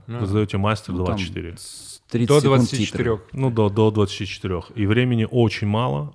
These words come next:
Speaker 2: И
Speaker 1: Это
Speaker 2: особенно, когда мы говорим
Speaker 1: катастрофически.
Speaker 2: катастрофически мало, особенно когда мы говорим про, э, юмористический сериал, когда мы говорим про то, что там есть шутки. И очень важно на первых минутах,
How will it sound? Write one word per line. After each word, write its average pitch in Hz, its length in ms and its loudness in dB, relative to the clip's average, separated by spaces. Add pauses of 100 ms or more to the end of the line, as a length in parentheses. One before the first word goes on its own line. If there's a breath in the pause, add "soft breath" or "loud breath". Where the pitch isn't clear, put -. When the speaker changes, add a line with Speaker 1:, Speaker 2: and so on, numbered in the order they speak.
(120)
Speaker 2:
И 98 220 -2
Speaker 1:
Это 95 140 -4
Speaker 2:
особенно, 98 460 -2
когда 92 180 -2
мы 92 120 -2
говорим 98 240 -6
Speaker 1:
катастрофически. - 420 -16 (120)
Speaker 2:
катастрофически - 840 -8
мало, 113 360 -4
особенно 101 380 -6
когда 98 280 -4
мы 92 120 -2
говорим 90 460 -4
про, 85 800 -4
э, 87 440 -12
юмористический 95 680 -6
сериал, 95 420 -10 (640 soft breath)
когда 92 140 -4
мы 90 100 -4
говорим 87 280 -2
про 82 80 -8
то, - 140 -8
что - 140 -16
там 87 200 -8
есть 85 160 -8
шутки. 127 320 -10
И 107 120 -8
очень 101 240 -4
важно 101 360 0
на 98 100 0
первых 98 340 -4
минутах, 110 480 -8